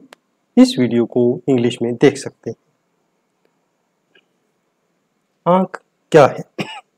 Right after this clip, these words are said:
आंखें कक्षीय गुहा या जो ऑर्बिटल कैविटी है उसमें स्थित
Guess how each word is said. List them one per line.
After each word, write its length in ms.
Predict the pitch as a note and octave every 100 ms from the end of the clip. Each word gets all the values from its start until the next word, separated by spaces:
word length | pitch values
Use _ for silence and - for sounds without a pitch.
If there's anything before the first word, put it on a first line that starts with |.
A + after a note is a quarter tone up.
| - _ _ -
आंखें 460 | F#3+ G#3 E3 D#3 G#3+ - _ - _ _ _ _
कक्षीय 340 | E3+ E3+ A3+ A3+
गुहा 340 | D#3 B2+ E3+
या 200 | F3+ F3
जो 300 | F3+ F#3+ C#3+
ऑर्बिटल 340 | D#3+ F3 A3+ G#3+
कैविटी 500 | - D3+ F3 G#3 G3
है 220 | B2+ A#2+ - _ _ - _
उसमें 300 | A3 A#3+ B3
स्थित 460 | - - F3 -